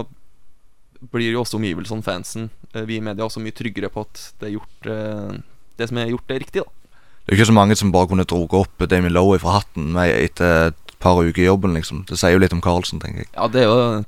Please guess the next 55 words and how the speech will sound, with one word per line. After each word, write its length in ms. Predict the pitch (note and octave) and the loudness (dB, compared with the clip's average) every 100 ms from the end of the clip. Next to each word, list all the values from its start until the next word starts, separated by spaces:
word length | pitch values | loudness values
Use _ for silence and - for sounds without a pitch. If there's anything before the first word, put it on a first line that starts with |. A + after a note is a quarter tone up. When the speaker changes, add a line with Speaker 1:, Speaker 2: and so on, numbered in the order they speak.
| - - - | -10 -20 -10
Speaker 1:
Tor 80 | A2 | -8
Christian 240 | G#2+ G#2 | -6 -4
Karlsen 240 | F#2+ - B2+ | -4 -4 -4
er 80 | G2 | -4
jo 80 | |
den 120 | G2 G2+ | -8 -10
soleklart 480 | - F2+ - G#2+ A2+ | -12 -12 -12 -8 -8
viktigste 480 | - - - - - | -8 -12 -14 -14 -14
signeringen 400 | G2+ F#2+ G2 B2 | -12 -12 -8 -8
her. 160 | A#2 | -6
Altså, 540 | A2 - G#2+ G#2 G#2 A#2 - - - - - - | -8 -8 -6 -6 -8 -12 -16 -18 -18 -16 -16 -12
man 100 | A2 | -8
kan 140 | G#2+ G#2 | -6 -4
si 160 | A2 | -4
mye 160 | G#2+ F#2+ | -4 -4
om 80 | A2 | -6
at 80 | |
han 160 | A2+ A2 | -6 -8
ikke 160 | - G2+ | -6 -8
har 80 | |
vært 240 | G2+ - - | -8 -10 -10
i 140 | G#2 G2+ F2 D#2+ - - - - | -8 -8 -10 -12 -14 -18 -18 -18
så 140 | - A#2+ | -2 0
lenge 240 | B2+ G#2+ | 0 0
i 160 | G2+ G#2+ | 0 0
så 80 | A#2 | -2
mange 160 | A2+ G2 | -4 -2
klubber 320 | A2+ G#2+ F#2+ G2 G#2+ | -2 -2 -2 -2 -2
og, 380 | A2 G#2+ G2 G#2 | -4 -4 -6 -6
og 0 | A2 | -6
vært 240 | - A2+ A2 | -8 -10 -10
litt 140 | A2 G#2+ | -8 -2
rundt 400 | G#2+ A2+ - A#2 | 0 0 -2 -2
og 80 | A2 | -2
sånn, 160 | B2+ C3+ | -2 -2
men 140 | C3 - - - - - A#2 | -4 -6 -12 -14 -18 -10 -6
han 80 | A2 | 0
har 240 | A2 A#2+ | 4 4
et 220 | C3 - F2 | 4 0 -6
vanvittig 480 | G#2+ A#2 A2 - B2+ | -2 -2 -4 -4 -2
nettverk. 540 | B2 - - C3 C3+ - - G#2+ | -2 -4 -2 -2 -2 -10 -12 -6
Det 320 | A2+ A2+ A2+ | -4 -2 -4
merker 380 | A2+ A#2 A2+ E2 | -4 -6 -6 -8
du 100 | F#2+ | -8
med 240 | G2+ A2+ G#2+ | -10 -10 -8
en 80 | |
gang 140 | G#2 G#2+ | -8 -10
du 20 | |
snakker 240 | A2 - | -10 -12
med 140 | - F2+ | -12 -12
mannen, 180 | G#2 A2 | -10 -12
at 160 | - | -10
han 80 | A2 | -10
har, 300 | G#2 G2 G#2 | -8 -8 -8
eh, 140 | A2+ | -10